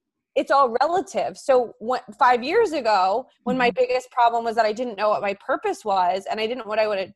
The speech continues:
Speaker 1: do with my life, that was a huge problem.
Speaker 2: Mm-hmm.
Speaker 1: You know, and I feel that I was born grieving.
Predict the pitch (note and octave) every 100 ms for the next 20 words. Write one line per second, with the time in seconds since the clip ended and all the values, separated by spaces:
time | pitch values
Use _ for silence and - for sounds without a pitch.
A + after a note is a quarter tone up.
0 | - C#4 G#4 - A3 G3 F3 F#3+ - _
1 | _ _ _ - F#4 E5 F#4+ B3 - E4+
2 | F#4 D4+ - - G4+ F#4+ - G3 - -
3 | G#3+ G#3+ G3 F#3+ F#3 A3 F3+ E3 - _
4 | - D4 D4+ D#4 D4 - C4+ E4 A#4 C5+
5 | - E4 D4+ G3 B2 A#3 B3 B3+ F3+ A#3
6 | B3+ B3+ G3+ E3+ C4 C4 C#4 C#4 C#4+ C4+
7 | G3 A#3+ A#3+ G3 F3+ F3 G#3+